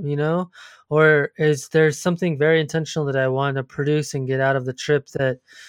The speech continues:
can help me become more successful as a person, as a, as a father, as a husband, as a, you know, like, what,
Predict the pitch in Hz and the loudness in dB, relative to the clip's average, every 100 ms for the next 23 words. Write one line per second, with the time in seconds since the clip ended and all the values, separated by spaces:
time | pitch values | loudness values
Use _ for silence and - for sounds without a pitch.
0 | - _ - 143 131 151 151 151 147 139 | -20 _ -8 -6 0 0 0 -2 -2 -4
1 | - 143 135 139 - 139 - 147 139 - | -4 -4 -2 -4 -4 -8 -4 -4 -4 -4
2 | 139 131 127 123 185 190 - 190 185 170 | -2 0 -2 -2 0 0 0 -2 0 0
3 | 131 127 123 123 120 131 _ - - 147 | 0 0 -2 -2 -6 -10 _ -20 -6 -2
4 | 131 127 175 180 180 180 156 127 127 160 | -2 0 4 4 6 4 4 2 0 0
5 | 160 165 160 156 135 131 131 131 135 127 | 2 0 0 0 0 0 -2 -2 -2 -6
6 | _ _ _ _ - 143 143 139 135 131 | _ _ _ _ -8 -2 0 2 0 -2
7 | - _ 135 147 165 | -8 _ -2 2 2